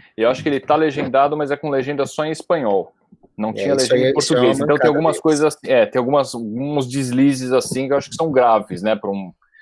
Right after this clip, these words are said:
Speaker 1: serviço que tá, pô, entrando no, no serviço da Amazon. Então
Speaker 2: E outra, é, isso é, isso é, são filmes que pertencem ao, ao, ao catálogo da M G M, ao catálogo da Paramount. Eles não pagam a mais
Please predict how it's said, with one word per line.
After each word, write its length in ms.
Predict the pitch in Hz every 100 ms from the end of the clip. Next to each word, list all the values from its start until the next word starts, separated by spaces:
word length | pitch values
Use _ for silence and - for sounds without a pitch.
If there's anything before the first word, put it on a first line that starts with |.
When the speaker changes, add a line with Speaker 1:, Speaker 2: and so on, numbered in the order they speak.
| _
Speaker 1:
serviço 440 | - 101 104 104 104
que 120 | -
tá, 340 | 107 101 82 -
pô, 120 | 95 92 90 -
entrando 360 | 95 98 113 117
no, 240 | 117 107 -
no 100 | 101
serviço 360 | 113 110 107 -
da 260 | 104 101 131
Amazon. 480 | 131 107 95 95 87 _ _ _ _ - _ _ _ _ 104 101
Então 360 | - 95 104
Speaker 2:
E 120 | 107
outra, 320 | 185 220 156 131
é, 340 | 123 131 131
isso 300 | 151 135 -
é, 80 | 170
isso 260 | 139 - 165
é, 160 | 156
são 220 | - 165
filmes 300 | 139 - 170
que 100 | -
pertencem 460 | - 156 156 165 175
ao, 120 | 175
ao, 300 | 135 139 139
ao 60 | 131
catálogo 480 | 151 - 151 156 127
da 160 | 143
M 120 | 202
G 180 | 151 131
M, 100 | 143
ao 40 | 104
catálogo 360 | - 127 120
da 120 | 117
Paramount. 500 | 160 - 123 123 104 95
Eles 140 | 110
não 160 | 127 120
pagam 320 | 131 160 147
a 40 |
mais 480 | 113 110 135 135 -